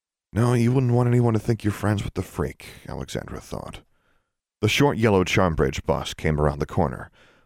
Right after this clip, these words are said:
provoking hoots and jeers from most of the kids on the corner. Alexandra thought it was lucky for them that none of the kids inside dared toss curses out the window. Her mother embarrassed her even more by giving her a full hug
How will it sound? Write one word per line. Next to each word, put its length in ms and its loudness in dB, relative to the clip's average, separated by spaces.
provoking 420 4
hoots 360 -2
and 160 -4
jeers 420 2
from 240 0
most 240 2
of 80 -2
the 80 -4
kids 260 -4
on 60 -8
the 80 0
corner. 460 -4
Alexandra 460 2
thought 220 2
it 80 0
was 120 -2
lucky 280 2
for 160 0
them 380 -2
that 140 -4
none 160 2
of 100 -2
the 60 -2
kids 320 0
inside 680 -2
dared 340 2
toss 260 0
curses 400 -2
out 140 0
the 80 -2
window. 500 0
Her 120 4
mother 280 4
embarrassed 420 2
her 80 0
even 240 -2
more 320 2
by 220 0
giving 300 -2
her 120 0
a 80 -2
full 360 0
hug 440 -6